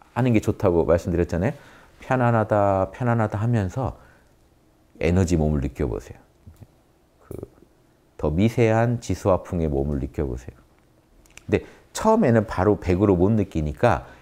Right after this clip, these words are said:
육을 먼저 느껴보시는 거예요. 눈 감고 육의 촉감에 집중해서 몸에 어떤 느낌도 좋으니까 느껴보세요. 그러다 보면 에너지 몸이 느껴지실 겁니다. 그러다 보면 툭 들어갈 거예요. 그러니까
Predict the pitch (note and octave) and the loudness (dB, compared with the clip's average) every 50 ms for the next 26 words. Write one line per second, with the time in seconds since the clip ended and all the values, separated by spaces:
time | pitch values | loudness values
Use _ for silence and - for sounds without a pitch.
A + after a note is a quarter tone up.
0 | _ _ F2+ F#2 G#2 G#2+ C3 C#3 B2 G2 F2 F2 E2 F#2 E2+ D#2 E2+ - - A2 | _ _ 2 2 4 6 6 4 4 4 2 2 2 2 0 0 -2 0 0 0
1 | F#2+ D#2 D2 C2+ - - B1+ C2 C#2 C#2 F#2 G2+ G#2+ A2+ A#2 A2 G2+ - - C3+ | 0 2 0 -4 -6 -8 -8 -8 -4 0 2 4 4 4 4 4 2 0 0 2
2 | G#2+ F2 F#2+ G2+ G#2+ A#2+ A#2 - - D#3+ - - D3+ C#3+ B2+ A2+ - - - - | 2 4 4 4 4 2 2 0 -4 -2 0 0 2 2 0 -2 -4 -8 -6 -4
3 | G2 G2 G2 F#2 F2+ - C#3+ C3 F2 - - - - - - - - - - F#2+ | -2 0 2 2 0 0 0 -2 -2 -2 -6 -12 -20 -20 -20 -20 -4 0 2 4
4 | A2+ C#3 C3+ A2 G2+ G#2 - E3 D3 A#2+ G#2 F#2 - A#2 A2+ G#2+ G#2 F#2+ - G#2 | 4 6 6 4 4 4 4 2 2 4 2 2 2 2 4 4 2 2 2 2
5 | G2 F#2 F2+ E2 - F2+ E2 E2 F2+ - - B2 - D#2 D2+ - - C#2+ C#2 - | 2 2 2 2 2 2 2 0 0 0 0 0 2 2 0 -2 -2 -4 -2 2
6 | - B2 A#2+ - A2+ F2+ D#2 E2+ F2+ B2 C#3+ G#2 - - - - - - _ _ | 2 2 4 4 2 0 0 2 2 2 2 2 0 -4 -10 -20 -20 -20 _ _
7 | _ _ _ _ _ _ _ - - - - - F2 G2 G2 F#2 E2 F2 E2+ D#2+ | _ _ _ _ _ _ _ -20 -20 -10 -4 0 0 2 2 2 0 0 -2 -2
8 | D#2 D2+ D2+ C#2 C#2 B1+ - - D2 D#2 D2 - E2 B1 B1+ B1+ - - - A#1 | -2 -2 -4 -4 -6 -8 -10 -8 -8 -6 -2 -2 -2 -2 -4 -6 -10 -12 -12 -12
9 | A1+ - - - - - D#3 - - C2 B1 - A#1+ B1+ B1+ B1 - - A#2 - | -12 -12 -14 -16 -10 -8 -6 -6 -4 -6 -6 -6 -8 -8 -8 -8 -10 -10 -12 -12
10 | - - - D#2 D2 C#2 B1 B1 - - - - - - _ _ _ _ _ _ | -12 -8 -6 -4 -4 -4 -6 -8 -10 -14 -20 -20 -20 -20 _ _ _ _ _ _
11 | _ _ _ _ _ _ _ _ _ _ _ _ _ _ _ _ _ _ _ _ | _ _ _ _ _ _ _ _ _ _ _ _ _ _ _ _ _ _ _ _
12 | _ _ _ _ _ _ _ _ _ _ _ _ _ _ _ _ _ _ _ _ | _ _ _ _ _ _ _ _ _ _ _ _ _ _ _ _ _ _ _ _
13 | _ _ _ _ _ _ _ _ _ _ _ _ _ _ - D2+ D2 - | _ _ _ _ _ _ _ _ _ _ _ _ _ _ -10 -10 -8 -10